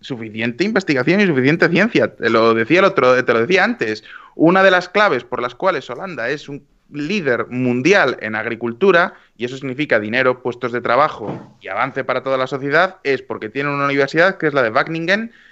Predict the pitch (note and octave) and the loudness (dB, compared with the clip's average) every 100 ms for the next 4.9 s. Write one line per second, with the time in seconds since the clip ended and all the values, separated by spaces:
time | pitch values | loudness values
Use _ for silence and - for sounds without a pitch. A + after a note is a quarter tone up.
0 | _ _ - B2 E3+ - _ _ _ - | _ _ -2 0 0 -4 _ _ _ -10
1 | C3 A#2 A2 C#3+ D3 E3 C#3+ C#3 C3+ - | -6 -4 -4 -2 0 2 0 0 -4 0
2 | C3 C3 C#3 D#3 F#3 - A3+ - A2+ - | 0 2 0 0 -2 0 -2 -2 -14 -10
3 | G2+ A2 B2+ G2+ E2+ E2 F#2 B2+ D3 G3 | -8 -4 -4 -4 -6 -6 -2 2 2 2
4 | - C3 E3 F3+ A#2+ A2+ G#2+ F2 | -2 -4 -4 -4 -2 0 0 -4